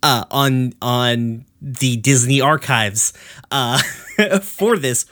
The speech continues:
which is real weird. Also, uh, there is no higher quality transfer of this.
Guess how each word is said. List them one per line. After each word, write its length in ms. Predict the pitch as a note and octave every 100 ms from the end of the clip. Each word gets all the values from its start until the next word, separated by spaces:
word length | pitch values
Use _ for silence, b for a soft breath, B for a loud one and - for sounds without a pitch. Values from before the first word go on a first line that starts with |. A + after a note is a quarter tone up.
| b
which 180 | F3 F3+
is 160 | E3+
real 260 | C3+ D3 C#3
weird. 320 | A#2 G2+ G2 B C3+ -
Also, 460 | A3 - F3+ C#3+ B B -
uh, 240 | D#3 B2+ -
there 260 | D#3 E3+ F#3
is 380 | - F3 E3+ C#3
no 320 | C#3 D3 D3
higher 320 | - D3+ D3
quality 360 | - D#3 C#3 A#2+
transfer 460 | - A3 G3+ C#3
of 100 | A#2+
this. 280 | A2+ A#2 -